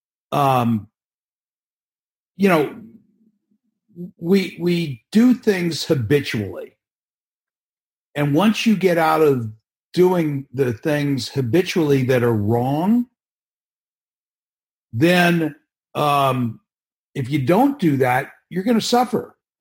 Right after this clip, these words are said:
<clears throat> And again, it goes right back to the coaching. You got a,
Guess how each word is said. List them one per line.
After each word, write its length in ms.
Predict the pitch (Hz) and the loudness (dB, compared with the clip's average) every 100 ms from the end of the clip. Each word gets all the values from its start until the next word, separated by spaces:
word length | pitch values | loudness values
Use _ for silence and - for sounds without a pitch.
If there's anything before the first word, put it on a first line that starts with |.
| _ | _
<clears throat> 400 | _ _ _ - | _ _ _ 0
And 500 | 277 311 202 - 196 | 2 4 2 0 -2
again, 240 | 156 233 | 0 0
it 60 | 214 | 0
goes 260 | 151 156 151 | 0 -2 0
right 200 | 175 175 | -2 -2
back 220 | 175 - | -4 -4
to 80 | 165 | -4
the 120 | 143 | -4
coaching. 580 | - 226 277 - 95 - _ _ _ _ _ _ _ - | -2 -4 -4 -8 -8 -12 _ _ _ _ _ _ _ -8
You 200 | 147 185 | -4 2
got 220 | 220 190 | 2 2
a, 220 | 156 | 0